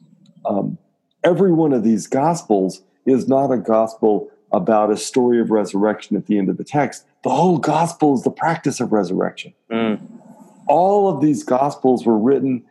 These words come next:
Speaker 1: to baptize Christian communities who already had, hopefully, the experience of Jesus' life, death, and resurrection in their hearts. And the gospel text is saying, "Here's how you practice resurrection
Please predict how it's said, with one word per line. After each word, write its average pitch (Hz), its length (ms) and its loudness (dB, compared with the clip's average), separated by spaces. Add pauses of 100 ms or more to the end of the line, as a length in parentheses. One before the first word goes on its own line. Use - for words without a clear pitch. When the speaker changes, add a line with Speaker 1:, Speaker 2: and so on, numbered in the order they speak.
(200)
Speaker 1:
to - 120 0
baptize 135 760 0
Christian 123 440 0
communities 123 600 2 (200)
who 139 240 2
already 139 640 2
had, 107 420 -4 (380)
hopefully, - 600 -2 (400)
the 120 120 4
experience 131 720 0
of 110 120 2
Jesus' 113 580 0
life, 113 300 2
death, 107 200 0
and 107 100 2
resurrection 101 600 -2
in 95 80 0
their 92 140 -2
hearts. 92 580 -6
And 117 220 2
the 117 80 2
gospel 160 680 -2
text 98 420 -2 (440)
is 123 280 0
saying, 131 400 0 (160)
"Here's 165 460 2
how 131 260 0
you 123 380 0
practice 131 540 -2
resurrection 101 880 0